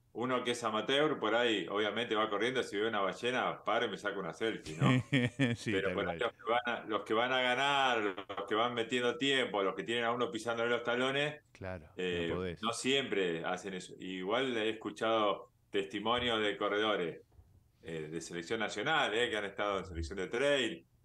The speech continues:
Speaker 1: eh,
Speaker 2: Sí.
Speaker 1: Kevin Duré, eh, Franco Oro, digamos, que han venido a correr y, y dicen, en un momento era
Speaker 2: Paré.
Speaker 1: una locura, eh, no podía dejar de mirar, dice, o la escuchaba y como que se me ponía la piel de gallina.
Speaker 2: Claro,
Speaker 1: Es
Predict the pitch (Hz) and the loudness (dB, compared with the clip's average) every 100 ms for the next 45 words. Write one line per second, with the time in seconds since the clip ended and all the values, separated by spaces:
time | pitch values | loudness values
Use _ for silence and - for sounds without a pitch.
0 | - 92 95 104 104 101 95 110 131 127 | -10 -4 -2 0 -2 -2 -2 2 4 4
1 | 113 98 82 - - 90 - 104 101 104 | 2 0 -4 -12 -12 -12 -6 -4 -2 2
2 | 117 131 120 107 101 110 104 87 - _ | 4 4 4 2 2 2 0 -2 -8 _
3 | _ 104 107 110 120 117 110 101 143 151 | _ -4 -2 0 0 0 2 2 2 2
4 | 113 101 95 85 80 80 85 - 87 85 | 0 -2 -4 -4 -6 -8 -10 -10 -10 -8
5 | 90 107 107 127 147 127 110 110 98 90 | -6 -4 -2 -2 2 2 2 0 -2 -4
6 | - 107 95 87 - 98 98 135 143 113 | -8 -6 -4 -4 -2 0 0 2 2 2
7 | 95 87 82 - 87 87 87 104 107 117 | 0 -2 -8 -10 -8 -6 -6 -4 0 0
8 | 113 117 110 107 117 147 147 120 113 113 | 0 0 0 0 2 2 2 0 -2 -2
9 | 104 95 - _ _ - 92 92 95 92 | 0 0 -4 _ _ -10 -4 0 0 -2
10 | - 95 123 139 151 131 104 90 90 87 | -6 -4 0 4 4 2 0 -2 -4 -4
11 | 82 - - - _ - 85 80 92 104 | -8 -12 -20 -20 _ -20 -14 -8 -4 -2
12 | 104 98 98 92 87 139 123 90 - - | 0 0 0 0 -2 -4 -2 -4 -8 -14
13 | - 98 92 80 131 139 143 | -14 -10 -8 -6 -2 0 0